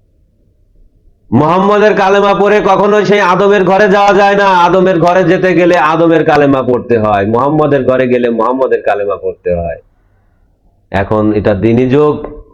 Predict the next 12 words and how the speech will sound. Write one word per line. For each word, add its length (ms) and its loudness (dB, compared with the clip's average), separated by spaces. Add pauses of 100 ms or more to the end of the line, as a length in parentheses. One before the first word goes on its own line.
(200)
আদম 300 0
নূরের 440 0
যুগ, 140 0
আদম 340 -2
কথা 280 -2
বলছে। 400 -6 (760)
এখন 340 -4
তোমরা 260 0
আদমকে 600 0
যদি 260 0
অস্বীকার 480 -2
করো, 540 -2